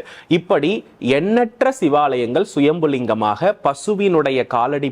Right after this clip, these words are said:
பட்டு வெளிப்பட்ட லிங்கமாக இருக்கிறது. பசுபதி அப்படின்ற பேர் சிவனுடைய நாமத்துல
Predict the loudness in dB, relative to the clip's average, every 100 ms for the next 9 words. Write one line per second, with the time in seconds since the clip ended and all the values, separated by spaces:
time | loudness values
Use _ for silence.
0 | -4 -4 -2 0 2 2 -2 -2 -2 -2
1 | -2 -2 -2 -2 -2 -2 0 0 2 0
2 | -2 -12 -6 -4 -2 -2 2 2 2 0
3 | 0 -2 -2 -2 0 0 0 0 2 2
4 | 2 -4 -12 0 2 2 2 4 4 2
5 | 2 0 0 0